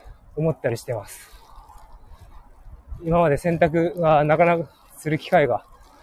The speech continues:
なかった分、選択してみたいなと、そう思って、お-、き-、読んで、読んでおります。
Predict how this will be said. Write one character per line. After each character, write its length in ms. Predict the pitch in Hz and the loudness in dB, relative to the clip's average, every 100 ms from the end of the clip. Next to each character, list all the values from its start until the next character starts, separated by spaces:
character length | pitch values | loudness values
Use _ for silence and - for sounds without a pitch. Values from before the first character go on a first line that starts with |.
| - 147 | -10 -2
な 160 | 185 | 0
か 80 | 165 | 2
っ 60 | - | 0
た 100 | 117 | -2
分、 220 | 123 113 - - - - - - - _ _ _ _ _ _ | -2 -6 -12 -20 -20 -20 -20 -20 -20 _ _ _ _ _ _
選 200 | 160 156 | -6 -2
択 280 | 147 156 - - - - - _ - - - | -2 -2 -2 -6 -14 -20 -20 _ -20 -20 -18
し 80 | - | -6
て 80 | 143 | -4
み 120 | 131 | 0
た 120 | 147 | 0
い 40 | |
な 180 | 123 113 | 0 -4
と、 100 | - - - - _ - - - - _ _ _ _ _ _ _ _ _ _ _ _ _ _ _ _ _ - _ _ _ _ - | -8 -16 -18 -20 _ -20 -20 -20 -20 _ _ _ _ _ _ _ _ _ _ _ _ _ _ _ _ _ -20 _ _ _ _ -10
そ 300 | 151 139 - | -4 -4 -2
う 60 | |
思 120 | 156 151 | -4 -4
っ 40 | |
て、 260 | - 131 - - | -6 -8 -8 -12
お-、 80 | 165 | -12
き-、 300 | - - 139 - - | -8 -8 -8 -10 -12
読 180 | 120 147 | -6 -4
ん 80 | 139 | -4
で、 160 | 117 - - - - - - | -6 -10 -16 -16 -20 -20 -18
読 180 | - 156 | -6 -4
ん 40 | 127 | -2
で 80 | |
お 80 | 131 | -2
り 60 | 120 | -4
ま 140 | 110 | -6
す。 180 | - | -10